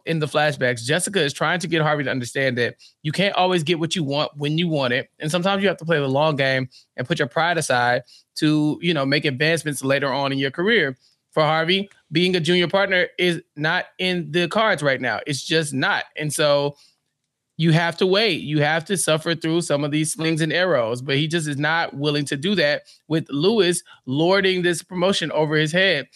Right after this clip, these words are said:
And Lewis is gonna pro-, lord that promotion over everyone's head. But Harvey's gonna be the one to take it the most personally, because I think for Lewis, he thinks that Harvey's success as a disrespect.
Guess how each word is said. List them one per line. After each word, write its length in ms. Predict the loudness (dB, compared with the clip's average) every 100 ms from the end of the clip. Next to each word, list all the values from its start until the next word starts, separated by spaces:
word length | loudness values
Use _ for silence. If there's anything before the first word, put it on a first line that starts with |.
| _
And 120 | 0 2
Lewis 260 | 4 4 2
is 60 |
gonna 180 | -2 0
pro-, 160 | -2 -4
lord 260 | -2 0 2
that 140 | 0
promotion 300 | 0 0 0 0
over 180 | 0
everyone's 400 | 0 0 0 0
head. 320 | 2 2 2 -2 -18 _ _
But 120 | 0 2
Harvey's 320 | 2 2 0
gonna 280 | 2 0 0 -2
be 100 | 0
the 100 | 0
one 140 | -2
to 60 | 0
take 220 | -2 -2
it 120 | -2
the 140 | -2 0
most 460 | 2 2 0 -4
personally, 800 | -4 -2 -2 -2 0 0 0 -4 _ _ _
because 440 | -6 2 4 4 0
I 80 | -4
think 200 | -2 -4 -2
for 120 | 0
Lewis, 380 | 4 4 2 -2 _ _
he 100 | -6
thinks 240 | -2 -2 0
that 160 | 0
Harvey's 420 | 2 0 0 -2
success 440 | -2 -2 0 0 0
as 200 | -2 -2
a 60 |
disrespect. 640 | -2 -2 -4 -4 -2 -2 -6